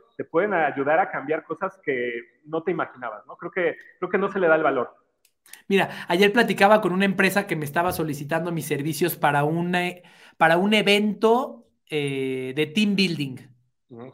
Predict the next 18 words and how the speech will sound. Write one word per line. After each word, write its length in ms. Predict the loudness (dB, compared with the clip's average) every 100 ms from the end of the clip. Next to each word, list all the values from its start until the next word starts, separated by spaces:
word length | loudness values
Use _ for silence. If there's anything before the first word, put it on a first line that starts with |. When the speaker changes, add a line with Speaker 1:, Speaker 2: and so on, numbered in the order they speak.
| _
Speaker 2:
¿no? 120 | 0
Así, 200 | 2 2
así 240 | 2 4 4
lo 100 | 2
nombraron. 460 | 2 -2 -4 -10 _ _ _ _ _ -2
Este, 1300 | 0 2 -2 -2 0 2 2 2 2 2 0 -2 -6 -20 _ _ _ _
y 80 | 0
entonces 540 | 2 0 0 -2 -8 -12
la 140 | -2 0
respuesta 400 | 0 -2 -2 0
que 100 | 0
les 160 | -2
di 120 | 0 0
es, 100 | 2
"Mira, 380 | 2 0 -4 -20 _ _ _ _ -6
eh, 480 | -4 -2 -4 -8 _ _ _ _ _ _
más 280 | 0 2 2
allá 580 | 2 6 6 6 4